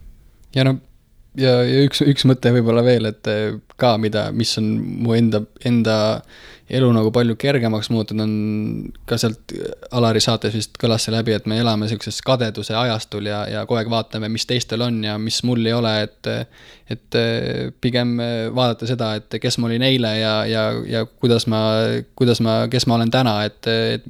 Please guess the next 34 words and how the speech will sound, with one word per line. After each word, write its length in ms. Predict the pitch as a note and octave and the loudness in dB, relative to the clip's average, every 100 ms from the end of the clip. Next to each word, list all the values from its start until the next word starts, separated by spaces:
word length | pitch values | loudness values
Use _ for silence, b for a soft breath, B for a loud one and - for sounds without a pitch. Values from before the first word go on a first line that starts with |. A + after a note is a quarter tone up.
| - | -4
mis 180 | B2+ | -4
ma 80 | - | 0
täna 240 | B2 B2 A#2 | 0 2 2
ära 160 | A#2+ | 0
teha 280 | - B2 A2 | 0 -2 -2
saan 360 | A#2 A2+ A2+ - | -2 -2 -2 0
enda 360 | D#3 C3+ A#2 | 4 4 4
jaoks. 420 | A2+ A2 - - - B B B B - | 2 0 -2 -10 -12 B B B B -6
Ja, 520 | A#2 A2+ A2 A2+ A2 | -2 -2 0 -2 -2
ja, 340 | A2 A2 G#2+ A2 | 0 0 0 0
ja 140 | A#2 | 0
mitte 200 | A#2+ - | 0 2
vaadata, 420 | A#2+ A#2 A2 - A2 | 2 2 0 -2 -2
et 200 | - A2+ A2+ | -2 -2 0
mis 180 | A2+ - | 0 -2
kõigil 320 | - B2 A2+ G#2+ | 2 2 2 0
teistel 320 | A#2+ - G#2 | 0 0 -4
täna 220 | A2+ A2 | -2 0
on, 160 | A#2 A2 | 0 0
et 160 | G2+ - | -2 -4
meil 180 | G#2+ A2 | -4 -2
kõigil 260 | A2+ A2 | -2 -2
on 200 | G#2+ G#2+ | -2 -4
see 120 | A2 | -2
oma 300 | A2 A#2+ A2 A2 | -2 0 0 0
rada 280 | A#2+ A#2 G#2+ | 0 0 0
käia 400 | B2 A#2+ A2 G#2 | 0 0 0 0
ja, 140 | G#2 G2+ G2 | 0 0 -2
ja, 240 | G#2+ G#2+ G#2 G2+ | -2 -2 -2 -2
ja 180 | F#2+ G#2+ | -4 -4
kui 140 | A2 A#2 | -4 -2
sa, 320 | G#2+ G#2+ A2 B B B B B B B B | 0 0 -2 B B B B B B B B
kui 180 | - A#2 | 0 2
sa 120 | B2 | 4